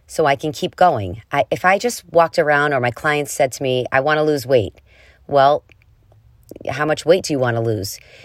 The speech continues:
You have to be s-, a little bit more specific, okay? And you have to, it has to be measurable and attainable. You cannot tell me that you wanna lose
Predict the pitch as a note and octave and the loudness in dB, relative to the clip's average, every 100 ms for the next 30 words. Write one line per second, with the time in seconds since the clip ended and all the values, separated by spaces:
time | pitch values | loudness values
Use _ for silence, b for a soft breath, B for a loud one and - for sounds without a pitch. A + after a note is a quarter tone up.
0 | B D#3 C#3 F3 - F3+ F3 E3 - - | B -4 0 0 0 -2 -2 -4 -8 -16
1 | - C#3+ D3 D3+ D3 C#3+ C#3 C3+ C3 - | -10 -6 -2 0 0 0 0 0 0 -4
2 | - - - A#2+ - A2 - - - B | -16 -8 -4 -4 -2 -4 -6 -10 -16 B
3 | B B B B2+ - B2+ A#2 B2+ B B | B B B -4 2 2 2 0 B B
4 | - D3 D3 B2+ - D#3 D#3+ - D#3 - | -4 -4 -4 -6 -2 0 0 -2 -2 -2
5 | - D#3 - E3 E3 - D#3 D3+ C3+ C3 | -2 -2 -2 -2 -2 -2 -4 -2 -2 -4
6 | - b b b D3+ F#3 G3+ A#3+ A#3 A#3 | -8 b b b 2 2 2 0 2 2
7 | A3 - C#3+ B2+ C#3 A2+ G#2+ D2+ - C#3+ | 0 -2 -2 0 0 0 0 -2 -4 -8
8 | - D3+ D#3 F3+ - E3+ D3+ D#3 D3+ C#3+ | -4 0 0 0 -4 -4 -2 2 2 0
9 | C3 B2 B2+ C3 B2 | -2 -2 -2 -4 -6